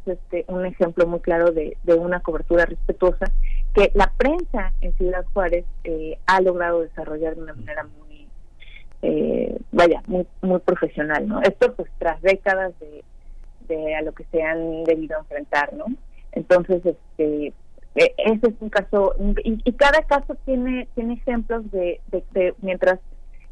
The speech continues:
algunos medios, eh, eh, algunas empresas estaban, eh, ¿cómo se llama? Eh, a-, eh, cubriendo de manera inadecuada, siempre había otro medio que estaba haciendo otro tipo de cobertura responsable.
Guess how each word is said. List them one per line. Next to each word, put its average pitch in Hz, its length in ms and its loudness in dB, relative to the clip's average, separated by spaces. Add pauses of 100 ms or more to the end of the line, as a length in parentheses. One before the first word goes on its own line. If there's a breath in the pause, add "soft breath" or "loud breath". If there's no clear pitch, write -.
algunos 220 520 0
medios, 208 440 0 (320)
eh, 170 280 2
eh, 165 420 0
algunas 180 380 -6
empresas 196 440 -4
estaban, 165 840 0 (100)
eh, 156 300 -2
¿cómo 175 260 2
se 170 80 2
llama? 165 340 2 (200)
Eh, 151 500 0 (760 loud breath)
a-, - 240 4
eh, 135 760 4
cubriendo 208 420 6
de 196 80 2
manera 180 200 0
inadecuada, 202 580 4 (180)
siempre 214 380 4
había 185 420 0
otro 170 260 -4
medio 165 280 -4
que - 140 -10
estaba 151 360 -8
haciendo 151 460 -6
otro 151 180 -4
tipo - 200 -2
de 147 60 2
cobertura 156 400 4
responsable. 202 640 4